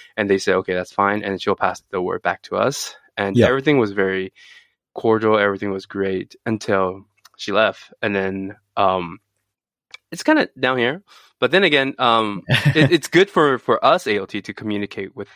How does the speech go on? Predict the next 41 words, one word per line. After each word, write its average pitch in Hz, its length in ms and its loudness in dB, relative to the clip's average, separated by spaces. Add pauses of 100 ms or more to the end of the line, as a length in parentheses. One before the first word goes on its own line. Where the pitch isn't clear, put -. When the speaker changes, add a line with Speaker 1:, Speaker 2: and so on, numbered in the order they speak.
Speaker 1:
the, 92 300 -12
uh, 87 160 -10 (600)
with 107 120 0
the 98 120 4
school 101 320 4
because 98 440 -4
it's - 180 -20 (200)
bringing 120 240 2
us 104 160 -4
out 101 180 2
of 98 80 -4
our 92 100 -4
comfort - 380 -6
zone. 147 260 -2 (160)
And, 98 200 -4
Speaker 2:
Yes. - 380 0
Speaker 1:
yeah. 90 240 -6
Speaker 2:
Yes. - 300 -4 (260)
Speaker 1:
And 98 140 0
it's 92 80 -8
helping 113 280 2
us 104 140 0
practice - 440 -6
a - 40 -14
little 98 180 -10
bit 95 160 -8
of 98 120 -12
Japanese, 95 720 -10
even 104 280 0
though, 95 360 -2 (320)
um, 98 280 0 (200)
we 98 100 -4
have - 140 -10
no 95 220 0
<laughs> 78 60 -4
idea - 140 -6 (200)
what's 120 220 -4
going - 260 -10
on - 160 -16
sometimes. - 580 -14
Speaker 2:
So, 113 600 2